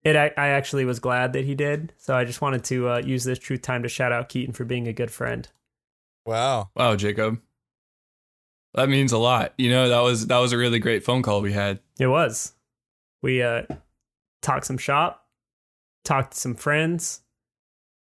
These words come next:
Speaker 1: played some Rocket League. It was the, the whole nine yards.
Speaker 3: Well, well, let me ask you, wh-, how was your mood after the call?
Speaker 1: Oh, so drastically improved.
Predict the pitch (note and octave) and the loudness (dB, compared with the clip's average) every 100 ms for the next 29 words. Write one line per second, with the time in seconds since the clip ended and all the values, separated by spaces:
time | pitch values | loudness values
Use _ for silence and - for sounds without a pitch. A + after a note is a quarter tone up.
0 | _ - C3+ B2+ B2+ D3 E3+ D#3+ E3 E3+ | _ -2 0 0 0 0 0 -2 -2 -4
1 | - _ _ _ G3+ D3 C3+ C#3+ C3+ C#3+ | -12 _ _ _ -4 -2 0 0 0 -2
2 | D3 D#3+ D3 C#3 C#3+ C3 A2+ - - _ | -2 -2 0 0 -2 -4 -6 -10 -14 _
3 | _ _ _ _ C3 - - - C3+ - | _ _ _ _ -2 -2 -4 -2 0 -2
4 | - _ - C#3+ C#3 C3 - A2+ G#2+ A2 | -6 _ -2 2 2 2 0 0 2 0
5 | A#2+ B2+ C3+ B2+ A#2 A2 G#2+ F#2+ - _ | 2 2 2 2 2 2 2 0 -6 _
6 | _ A#2 G#2+ - A2 G#2 G2 G#2 G#2+ G2+ | _ -2 -2 0 -2 0 -4 -4 0 0
7 | G#2 E3 C#3 A2+ - F3+ - _ _ E3 | 2 2 2 0 -2 -4 -6 _ _ -4
8 | E3+ F3 F3 F3 D#3 C#3 B2+ - B2+ A#2 | 0 2 0 -2 -2 -2 -2 -4 -4 -4
9 | B2 | -6